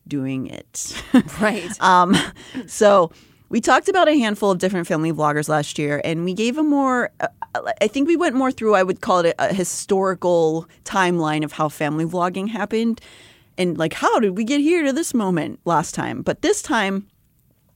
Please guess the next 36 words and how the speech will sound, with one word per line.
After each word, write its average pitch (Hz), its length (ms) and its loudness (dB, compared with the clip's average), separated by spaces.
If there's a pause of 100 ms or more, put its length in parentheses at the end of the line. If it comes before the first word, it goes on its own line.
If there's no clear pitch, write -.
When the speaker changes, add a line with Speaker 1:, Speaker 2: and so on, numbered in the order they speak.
(120)
Speaker 1:
I - 60 -4
wanted 214 220 2
to 285 60 -2
focus 220 360 0
more 165 240 2
on 151 180 2
how 151 440 2 (800)
truly 240 340 0
sinister, 190 580 0 (120)
sinister 220 460 0
this 165 200 -4
is 160 160 -4
for - 160 -6
the, 156 220 2
the 175 100 -2
children 233 520 0
forced - 380 -4
into 156 160 -6
this - 180 -10
life. - 560 -4 (120)
Um, 143 440 -4 (440)
and 180 220 0
we 196 60 -2
won't, 196 200 -4
we 202 80 -2
won't 214 160 -2
be 208 80 -4
using 190 340 -2
names 180 320 0
for - 120 -4
the 151 80 -2
most 143 260 -4
part, 143 240 -4
but - 160 -4
with 156 220 -6
Ruby, 175 760 0